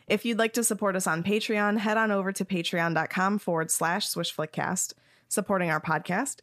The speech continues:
keeps us going, and it gives you access to our exclusive Felix Files episodes,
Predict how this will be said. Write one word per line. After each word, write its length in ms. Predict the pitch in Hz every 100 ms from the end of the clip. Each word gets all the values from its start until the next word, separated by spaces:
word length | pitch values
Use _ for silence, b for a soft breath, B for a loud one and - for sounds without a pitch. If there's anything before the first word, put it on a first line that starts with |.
| _
keeps 340 | - 220 196
us 180 | 175 175
going, 320 | - 156 175
and 80 | 233
it 40 | 214
gives 260 | 190 180
you 140 | 185 220
access 420 | 294 339 254 262
to 120 | -
our 140 | 202 170
exclusive 560 | - - 254 285 277
Felix 340 | - 214 208 -
Files 320 | 185 180 185
episodes, 560 | 165 170 - 165 165